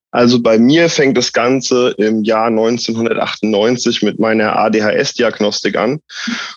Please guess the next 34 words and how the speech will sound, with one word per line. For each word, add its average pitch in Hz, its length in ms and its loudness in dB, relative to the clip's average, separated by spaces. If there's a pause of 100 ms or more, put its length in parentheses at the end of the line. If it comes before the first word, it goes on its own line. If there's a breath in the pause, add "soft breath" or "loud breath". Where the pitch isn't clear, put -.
(180)
Bei 113 140 2
mir 139 140 2
war 160 140 2
das - 160 -2
so, 156 160 0
dass 127 260 0
ich, 127 360 -2
äh, 117 300 -2 (200)
durch 120 160 -4
die - 100 -4
ersten - 320 -2
zwei 127 240 -2
Schuljahre 135 560 0
bin 127 160 0
ich 127 220 -2
irgendwie 135 360 -2
so 127 200 -2
gekommen 131 480 0
und 113 180 2
im 120 100 0
dritten 123 400 0
Schuljahr, 123 600 2
wenn 117 200 2
der, 113 320 2 (460)
der 110 100 -2
Stoff 120 320 -2
dann 110 160 -2
anzieht, 120 480 -2
da 110 140 0
wurd's 117 180 -4
bei 110 140 0
mir 113 160 0
halt 113 160 -2
problematisch. 113 840 -2